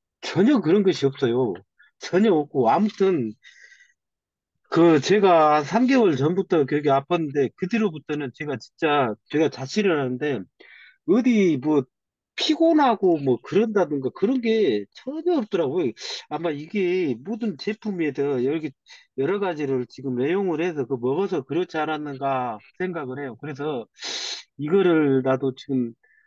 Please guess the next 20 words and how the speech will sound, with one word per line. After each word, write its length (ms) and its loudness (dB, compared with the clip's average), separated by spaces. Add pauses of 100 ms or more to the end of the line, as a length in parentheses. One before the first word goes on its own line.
(140)
남들한테 580 0
그리고 280 -2
이제 140 -6 (260)
지인들한테 640 -4
그 120 -6 (100)
권해보고 500 -2
싶어요. 420 -8
내가 240 -2
지금 220 -10
내가 200 2
이렇게 300 -2
몸이 280 -6
건강해졌다. 760 -4 (420)
이제 180 -2
내가 260 2
지금 200 -4
목표가 720 -4 (680)
이제 240 -6
살만 480 0
빠지면은 800 0